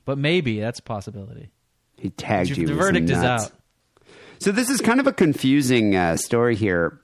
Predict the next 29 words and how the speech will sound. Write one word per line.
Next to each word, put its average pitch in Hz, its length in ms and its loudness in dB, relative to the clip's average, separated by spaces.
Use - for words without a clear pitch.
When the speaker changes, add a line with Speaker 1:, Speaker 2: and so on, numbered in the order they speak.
Speaker 2:
Paul 202 260 2
Potter. 110 600 0
Paul 151 160 2
Potter. 90 440 0
Not 123 220 2
Speaker 1:
Pol 120 160 -2
Speaker 2:
any 135 140 4
Speaker 1:
Pot? 160 80 6
Speaker 2:
relation 135 440 2
to 104 80 2
Harry. 85 500 -2
Speaker 1:
<laughs> - 60 -20
What 156 120 -10
about 160 260 -4
Pol 147 220 -4
Pot? 113 340 -10
Speaker 2:
Pol 113 160 2
Pot? 131 380 0
<laughs> 113 80 0
No 156 240 4
relation 170 380 2
to 170 80 2
Pol 139 200 2
Pot 131 300 2
or 123 240 4
Harry 90 320 2
Potter. 92 400 0
Speaker 1:
Okay. 104 120 -10
Speaker 2:
Um, 117 360 2